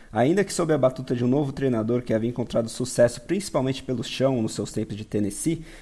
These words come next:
continua sendo regido pelo Matt Ryan, né? Além disso, não se pode esquecer que, mesmo com a chegada do Kyle Pitts, o Julio Jones deixou a equipe, e o Russell Gage, embora um justíssimo valor ou sleeper, considerando seu A D P atual como wide receiver dois desse time,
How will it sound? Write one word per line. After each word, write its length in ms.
continua 400
sendo 220
regido 380
pelo 240
Matt 260
Ryan, 340
né? 220
Além 280
disso, 320
não 140
se 80
pode 220
esquecer 460
que, 340
mesmo 320
com 100
a 40
chegada 300
do 140
Kyle 240
Pitts, 480
o 140
Julio 220
Jones 340
deixou 360
a 40
equipe, 480
e 100
o 80
Russell 300
Gage, 400
embora 300
um 80
justíssimo 720
valor 400
ou 220
sleeper, 480
considerando 420
seu 320
A 140
D 180
P 320
atual 440
como 240
wide 160
receiver 360
dois 280
desse 240
time, 420